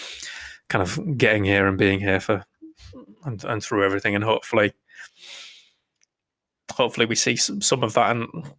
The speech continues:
I'm right with my Bruno captain, but who knows? I do think we'll see rotation. That, like, I,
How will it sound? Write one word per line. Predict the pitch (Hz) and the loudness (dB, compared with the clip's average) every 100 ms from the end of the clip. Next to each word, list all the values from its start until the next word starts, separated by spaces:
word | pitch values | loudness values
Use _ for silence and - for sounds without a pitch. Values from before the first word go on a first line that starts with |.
| - - _ _ - | -20 -20 _ _ -2
I'm | 127 117 | 0 4
right | 123 127 | 2 4
with | 120 | 2
my | 117 | 4
Bruno | 120 127 113 | 4 4 4
captain, | 107 - - 107 | 2 -4 -6 -6
but | 101 - _ - - | -8 -8 _ -14 -8
who | 120 | -4
knows? | 107 104 104 - _ - - - - - | 2 4 4 0 _ -20 -20 -20 -16 -4
I | 120 | 2
do | 117 | 2
think | 117 110 | 4 4
we'll | 107 | 4
see | - 110 104 - | 6 4 0 -8
rotation. | 117 131 104 117 107 - | 0 2 4 4 2 2
That, | 113 117 | 2 6
like, | 120 117 | 6 4
I, | - | 0